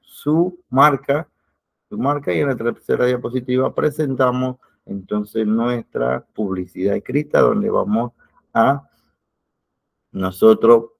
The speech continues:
poder explicar cada uno de sus elementos. Eh, vamos a reconocer el entorno acá, entonces, de lo que es la misma cámara de grabación. Eh, hay tres opciones. Eh, una de manera flotante,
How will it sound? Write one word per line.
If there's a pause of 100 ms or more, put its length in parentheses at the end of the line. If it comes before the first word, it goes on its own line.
(220)
poder
explicar
cada
uno (140)
de
sus
elementos. (840)
Eh, (440)
vamos
a
reconocer
el
entorno
acá,
entonces,
de
lo
que
es
la
misma
cámara
de
grabación. (380)
Eh, (340)
hay
tres
opciones. (840)
Eh,
una
de
manera
flotante,